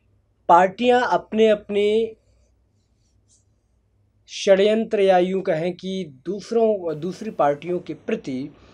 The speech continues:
योजनाएं बनाना शुरू कर दिया है, यानी कि रणनीति में काम करना शुरू होने लगा है।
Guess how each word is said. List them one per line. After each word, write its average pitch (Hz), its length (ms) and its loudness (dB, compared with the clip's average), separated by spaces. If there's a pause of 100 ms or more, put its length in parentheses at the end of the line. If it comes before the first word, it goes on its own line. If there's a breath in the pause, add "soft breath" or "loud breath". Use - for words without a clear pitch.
(220 soft breath)
योजनाएं 185 580 0
बनाना 160 360 2
शुरू 151 340 -10
कर 135 200 -12
दिया 110 400 -20
है, - 240 -20 (600 soft breath)
यानी 214 200 0
कि 262 100 -6
रणनीति 226 600 4
में 220 260 0
काम 180 260 2
करना 175 360 0
शुरू 170 280 -8
होने 151 380 -4
लगा 156 280 -2
है। 165 260 -10